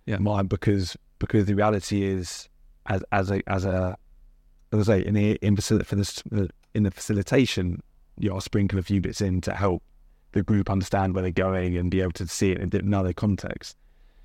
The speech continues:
Speaker 2: But for that kind of core learning thing, actually, we, we look at experiences that are far more impactful and far more,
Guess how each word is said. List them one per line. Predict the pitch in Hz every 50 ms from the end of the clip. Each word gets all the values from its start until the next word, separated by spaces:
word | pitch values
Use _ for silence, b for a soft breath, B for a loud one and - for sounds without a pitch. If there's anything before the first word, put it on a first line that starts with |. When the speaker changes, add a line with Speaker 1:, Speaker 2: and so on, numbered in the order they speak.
| - _ _ _ _ _ _
Speaker 2:
But | - 101 85
for | - -
that | 110 110 - -
kind | - 117 101 101
of | 92 -
core | - - - 120 110 104 98 98
learning | 101 104 101 98 98 95 98 92
thing, | - 92 92 95
actually, | 92 98 87 - - - 95 92
we, | 92 98 98 - - - - - _ - -
we | 117 104 101
look | 104 101 - -
at | -
experiences | - - - - 107 101 95 92 90 - - 101 92 90 90 - - - - _ _ _ _ _ _ _ _ _ - - -
that | 104 101 85
are | 90
far | - - 117 110 104 104
more | 98 98 98 98
impactful | 92 - 98 98 - - - 98 95
and | 90 87 -
far | 104 98 98 92
more, | 95 92 92 90 85